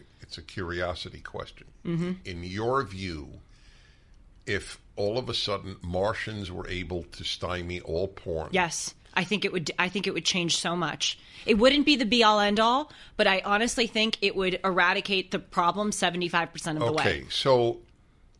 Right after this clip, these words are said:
Speaker 1: you may well be right, and I wish it could happen. But the, my skepticism is not about, uh, negativity with regard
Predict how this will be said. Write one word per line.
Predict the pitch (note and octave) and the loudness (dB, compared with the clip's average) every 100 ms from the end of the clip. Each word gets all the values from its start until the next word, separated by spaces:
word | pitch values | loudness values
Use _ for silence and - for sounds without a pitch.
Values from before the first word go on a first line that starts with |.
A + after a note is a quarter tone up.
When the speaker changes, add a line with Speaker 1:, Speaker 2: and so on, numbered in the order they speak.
| _ _ _ _ _ | _ _ _ _ _
Speaker 1:
you | A2 A2+ | -8 -6
may | G#2+ A2 | 0 0
well | G#2+ G2+ A2+ | 0 4 4
be | G#2+ A#2+ | 4 -4
right, | G#2 E2+ B1+ - - - - _ - - - - | -4 -6 -6 -20 -20 -20 -20 _ -20 -20 -20 -8
and | F#2 | -4
I | F2+ F#2 | -2 -4
wish | F#2 A2 - | -2 -2 -2
it | A#2 | -4
could | A2+ | -6
happen. | E2+ F#2 - - - _ _ _ _ - - - _ | -4 -4 -6 -18 -20 _ _ _ _ -20 -20 -20 _
But | - G#2 - - _ _ - - _ _ _ - | -4 -4 -4 -20 _ _ -20 -20 _ _ _ -20
the, | - F#2+ - - - _ | -16 -14 -14 -18 -20 _
my | G#2+ G2+ | -6 -4
skepticism | F2+ - D3 D3 - - B2+ F2+ G2+ | -2 0 0 0 -4 -4 -2 -4 -6
is | G2+ E2+ | -8 -6
not | G#2 A2+ | -4 -2
about, | A2+ E2 F#2 F#2+ - - - - _ _ _ _ _ | -2 0 0 -2 -6 -20 -20 -20 _ _ _ _ _
uh, | - - - - - - | -14 -14 -14 -20 -20 -14
negativity | G2+ G2+ - G2+ C3 G#2 G2 | -10 -8 -10 -8 -8 -6 -8
with | F2 F2+ | -8 -8
regard | D#2 F2+ G2+ F#2 E2 | -10 -6 -4 -2 -4